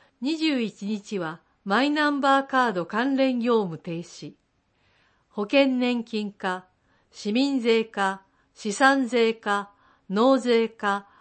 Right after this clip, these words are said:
子育て支援課の一部業務のみ。市の人口。二月末日現在、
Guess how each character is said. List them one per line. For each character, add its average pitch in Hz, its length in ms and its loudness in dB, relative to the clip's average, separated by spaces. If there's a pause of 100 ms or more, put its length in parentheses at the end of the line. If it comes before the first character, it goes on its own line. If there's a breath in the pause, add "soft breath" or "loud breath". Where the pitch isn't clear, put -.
(360 soft breath)
子 233 120 -6
育 294 280 0
て 254 140 2
支 220 180 -4
援 220 220 0
課 214 200 -6
の 190 220 -6 (160)
一 285 280 -2
部 226 160 -2
業 254 240 4
務 175 160 -4
の 185 160 -4
み。 147 160 -12 (1500)
市 - 220 -4
の 262 180 6
人 180 300 -2
口。 156 440 -4 (1500)
二 190 140 -2
月 285 260 0
末 233 320 -2
日 269 280 -8
現 220 300 -2
在、 143 300 -12